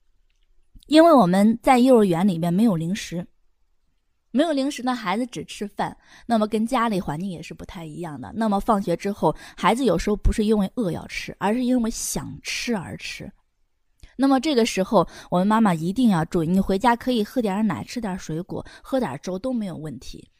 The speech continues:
但是大鱼大肉，无论他在幼儿园有没有好好吃饭，我们都不应该让他去这样吃。那么首先，我们孩子初入园，嗓子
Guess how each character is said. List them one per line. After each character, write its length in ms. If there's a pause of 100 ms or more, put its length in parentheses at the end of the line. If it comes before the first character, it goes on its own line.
(140)
但 120
是 180
大 220
鱼 140
大 180
肉， 160
无 160
论 200
他 120
在 140
幼 160
儿 60
园 200
有 120
没 100
有 60
好 160
好 80
吃 160
饭， 140
我 100
们 220 (100)
都 260
不 180
应 200
该 100
让 160
他 100
去 160
这 140
样 140
吃。 300 (680)
那 140
么 140
首 160
先， 220
我 120
们 120
孩 160
子 120
初 260
入 160
园， 240 (260)
嗓 320
子 300